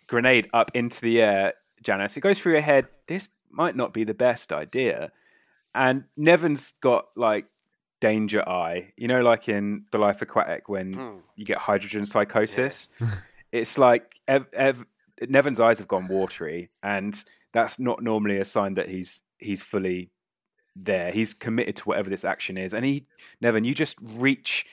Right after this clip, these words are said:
Speaker 1: into your ability, and you just, again, channel this force, and you just pop,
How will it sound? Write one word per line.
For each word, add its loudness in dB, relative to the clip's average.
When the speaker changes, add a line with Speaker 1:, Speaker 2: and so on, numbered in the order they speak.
Speaker 1:
into -4
your 4
ability, -2
and -8
you -4
just, -8
again, 0
channel 0
this -4
force, 0
and -4
you -4
just -2
pop, -4